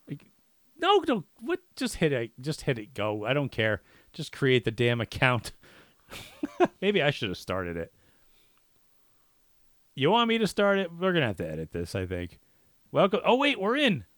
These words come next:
No way. All right, new meeting. Sorry, everybody. I should be talking about New Smyrna, by the way. They're, they have the, uh,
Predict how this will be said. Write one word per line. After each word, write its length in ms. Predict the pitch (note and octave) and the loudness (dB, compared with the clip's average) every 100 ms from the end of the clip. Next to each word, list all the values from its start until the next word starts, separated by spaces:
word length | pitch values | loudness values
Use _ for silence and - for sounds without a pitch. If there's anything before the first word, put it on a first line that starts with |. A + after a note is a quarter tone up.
| _ _ _ _ _ _ _ _ _ _ _ _ | _ _ _ _ _ _ _ _ _ _ _ _
No 180 | E3 A#3+ | -6 -4
way. 460 | C#4+ D#4 C#4 F3+ - - | -2 0 -2 -4 -12 -8
All 60 | D3 | -2
right, 120 | C3 | 0
new 180 | B2+ F3 | 2 2
meeting. 400 | F3+ F3 A2 E2+ _ _ _ _ _ _ _ _ - | 2 2 0 -6 _ _ _ _ _ _ _ _ -4
Sorry, 280 | G#3+ G3+ C#3 | 0 4 4
everybody. 360 | B2+ A#2+ A#2+ | 2 0 0
I 100 | G3 | 0
should 140 | C#4 D#4+ | 0 -2
be 80 | |
talking 280 | F#3+ C#3 A#2+ | 0 0 0
about 180 | A#2 G#2 | -2 -2
New 140 | F#2+ | 0
Smyrna, 420 | F2+ F#2 E2+ E2+ D2+ | -2 -4 -4 -4 -4
by 180 | D2+ D2+ | -4 -4
the 100 | D2+ | -4
way. 140 | E2 | -2
They're, 240 | C3+ F3+ | -2 -2
they 180 | C#3 C#3 | -2 -2
have 280 | B2+ F#3+ F3 | 2 2 2
the, 260 | C#3+ B2 A2 | 2 4 2
uh, 260 | G2+ F#2+ | 2 -2